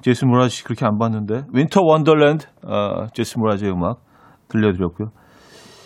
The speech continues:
이제 이런 음악들이 뭐, 그쵸? 조금씩, 음, 어색하지 않죠? 네. 크리스마스도, 어, 그러고 보니까 십일월 이십사일이네, 오늘이.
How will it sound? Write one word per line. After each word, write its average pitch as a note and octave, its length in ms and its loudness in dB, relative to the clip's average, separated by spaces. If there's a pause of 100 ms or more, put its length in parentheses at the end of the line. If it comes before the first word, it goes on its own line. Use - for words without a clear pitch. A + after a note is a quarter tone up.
(220)
이제 A#2+ 240 0 (220)
이런 C3 320 2
음악들이 C3 800 2 (100)
뭐, A#2+ 480 -4 (580)
그쵸? C3 500 -2
조금씩, B2 540 2 (920)
음, F#2+ 200 -4
어색하지 B2 460 2
않죠? A#2 400 0 (460)
네. F2+ 440 -6 (600)
크리스마스도, C3 1000 -2
어, B2+ 300 2
그러고 B2 260 -2
보니까 B2+ 340 2
십일월 G3 400 -2
이십사일이네, C#3+ 720 2
오늘이. A#2 420 0